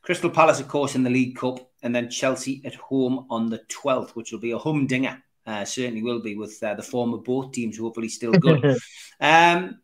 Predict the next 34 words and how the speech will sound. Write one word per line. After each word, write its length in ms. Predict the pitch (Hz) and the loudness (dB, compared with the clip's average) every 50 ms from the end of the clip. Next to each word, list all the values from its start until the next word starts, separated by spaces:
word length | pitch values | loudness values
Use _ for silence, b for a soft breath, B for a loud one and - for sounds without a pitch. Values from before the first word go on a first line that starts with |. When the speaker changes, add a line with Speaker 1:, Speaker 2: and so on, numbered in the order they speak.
| _ _ _ _ _ _ _ | _ _ _ _ _ _ _
Speaker 1:
but, 420 | - 226 247 226 - - - - - _ _ _ | 6 8 8 8 6 0 -6 -14 -20 _ _ _
it, 220 | 190 170 - - | -14 -14 -12 -12
you 200 | - - - 208 | -10 -6 -2 0
know, 120 | 208 185 | 0 0
it 160 | 147 - - - | 0 -2 -4 -4
could 200 | - - 247 247 | -4 -2 -2 -2
be 140 | 254 233 | -2 -4
conceivable, 800 | 247 - 226 214 175 - - 208 226 240 226 208 135 147 147 135 | 0 0 2 2 2 0 0 0 0 0 0 0 0 0 -2 -2
Paul, 540 | - - 151 147 156 190 196 190 - - - _ _ _ - | 0 2 4 6 6 6 4 0 -6 -14 -20 _ _ _ -4
um, 720 | 135 135 135 139 135 135 131 131 131 127 131 131 131 127 - | 0 0 2 2 2 2 2 2 2 2 0 -2 -2 -4 -4
and 240 | 131 160 180 - | -4 -4 -2 0
Darren, 300 | - 143 165 170 135 107 | 2 2 2 2 0 -2
that 80 | 104 120 | -4 -6
we 160 | 131 143 131 | -6 -6 -6
could 180 | - 139 131 113 | -6 -8 -8 -6
go 180 | 123 143 165 | -4 -2 -2
into 480 | 175 175 170 165 147 135 131 123 123 B B B B B B _ _ | -2 -2 -4 -4 -2 -2 -2 -2 -4 B B B B B B _ _
that 300 | - 160 160 - - - | 0 0 0 0 -6 -6
break 520 | 127 131 143 160 156 127 110 - - - _ | -4 -2 0 0 0 -2 -4 -6 -12 -16 _
before 380 | 120 - - 139 143 143 135 | -16 -10 -6 -6 -4 -4 -6
Christmas, 600 | - - 143 139 139 - - 82 76 - - - - _ _ _ _ - | -6 -8 -6 -6 -6 -8 -12 -12 -12 -12 -12 -14 -16 _ _ _ _ -6
uh, 320 | 123 123 123 123 123 123 123 | -4 -2 -2 -2 -4 -4 -8
still 720 | - - - - - 165 170 160 127 104 113 120 123 - _ _ - | -10 -10 -10 -8 -4 -2 0 0 0 -2 -4 -6 -10 -14 _ _ -8
in 120 | 131 123 | -6 -4
the 60 | 127 | -4
top 280 | 127 - - 151 147 - | -4 -4 -4 -6 -6 -6
six 280 | - - 160 160 - 151 | -8 -10 -10 -8 -10 -10
or 40 | |
seven. 360 | 147 - - 185 - - - _ _ _ _ _ _ _ _ _ _ _ _ _ _ _ _ _ _ _ _ _ _ _ | -8 -8 -8 -8 -10 -12 -16 _ _ _ _ _ _ _ _ _ _ _ _ _ _ _ _ _ _ _ _ _ _ _
Paul? 440 | - 160 185 202 233 - - _ _ _ - 214 - _ _ _ _ _ _ - B B B B B B _ - | -2 -2 -2 -2 -2 -6 -12 _ _ _ -20 -20 -20 _ _ _ _ _ _ -20 B B B B B B _ 4
Speaker 2:
Uh, 40 | 180 | 6
yeah, 320 | 180 185 233 254 254 214 | 8 10 8 8 8 6
I 100 | 175 175 | 4 4
mean, 360 | 185 196 196 190 185 185 185 | 6 6 6 4 4 0 -4